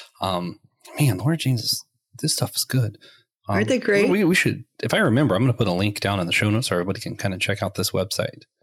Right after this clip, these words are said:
Speaker 1: Yeah. But, um, I actually, I was wondering,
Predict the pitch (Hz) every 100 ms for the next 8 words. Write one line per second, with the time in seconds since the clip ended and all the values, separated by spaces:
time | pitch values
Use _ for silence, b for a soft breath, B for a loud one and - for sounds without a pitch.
0 | _ 123 135 - - _ 113 101 98 98
1 | 92 87 - _ - B B B B B
2 | B _ - 143 - - 95 120 156 117
3 | 190 254 95 98